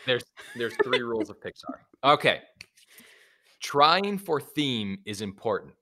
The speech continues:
Speaker 1: but you won't see what the story is actually about until you're at the end. Now,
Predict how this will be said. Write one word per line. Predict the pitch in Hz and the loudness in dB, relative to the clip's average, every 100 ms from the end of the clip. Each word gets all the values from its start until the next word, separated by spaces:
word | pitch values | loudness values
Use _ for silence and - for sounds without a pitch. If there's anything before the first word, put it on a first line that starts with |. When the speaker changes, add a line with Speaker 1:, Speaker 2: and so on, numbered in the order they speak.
| _ _ _ _ _ - | _ _ _ _ _ -2
Speaker 1:
but | |
you | 120 117 | -2 -2
won't | 110 143 170 | 0 0 0
see | - 165 | -6 -6
what | 147 143 | -6 -6
the | 117 | -6
story | - 123 120 104 | -4 0 0 -2
is | 92 - | -6 -2
actually | 123 156 - 180 175 | -2 -2 -6 -6 -6
about | 170 160 113 104 _ _ - | -2 0 0 -2 _ _ -12
until | 110 - 113 | -12 -6 -6
you're | 110 110 | -4 -6
at | 104 92 - | -6 -8 -8
the | 101 | -8
end. | 87 67 65 _ _ _ _ _ - | -8 -10 -20 _ _ _ _ _ -10
Now, | 92 95 95 95 | -4 -4 -4 -8